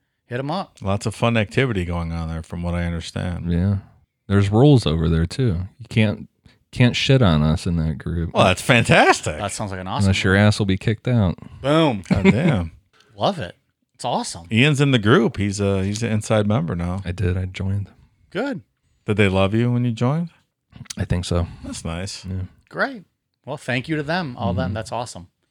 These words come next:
Speaker 1: Appreciate it. We are on Facebook, Instagram, Twitter, and do we even plug YouTube anymore? Fuck YouTube.
Speaker 3: Yeah.
Speaker 1: Yeah, fuck
Speaker 2: Well.
Speaker 1: that. They, they don't,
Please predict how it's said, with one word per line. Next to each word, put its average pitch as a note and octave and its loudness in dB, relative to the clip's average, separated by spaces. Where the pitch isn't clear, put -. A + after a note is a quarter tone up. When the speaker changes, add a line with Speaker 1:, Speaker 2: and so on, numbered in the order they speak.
Speaker 1:
Appreciate F2+ -10
it. F2+ -10
We C#3+ 6
are C3+ 4
on D3 0
Facebook, C#3 -6
Instagram, B2+ -10
Twitter, C3 -4
and G#2 -8
do C3+ -10
we F3 -4
even G#3+ -4
plug F3 -4
YouTube F3+ -8
anymore? F3+ -8
Fuck - -8
YouTube. F#2 -14
Speaker 3:
Yeah. G#2+ -4
Speaker 1:
Yeah, F#2 -16
fuck - -10
Speaker 2:
Well. G#2 2
Speaker 1:
that. F2+ -8
They, C3 -6
they E3+ 2
don't, G3+ 6